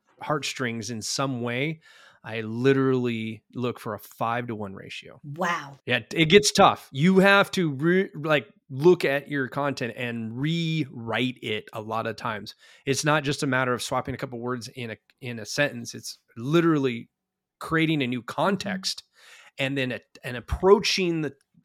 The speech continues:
Speaker 1: it from their point of view versus your point of view and helping them into that process. It, once you've got them in and they're interested, then, like, deeper into the website, you can start talking about your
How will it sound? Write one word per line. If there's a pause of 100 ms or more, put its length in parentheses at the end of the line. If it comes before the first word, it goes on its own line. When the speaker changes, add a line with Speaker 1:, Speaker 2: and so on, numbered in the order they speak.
(100)
Speaker 1:
it
from
their
point
of
view (320)
versus
your
point
of
view (480)
and
helping
them
into (300)
that
process. (420)
It,
once
you've
got
them
in (920)
and
they're
interested, (300)
then, (420)
like,
deeper
into
the
website,
you
can
start
talking
about
your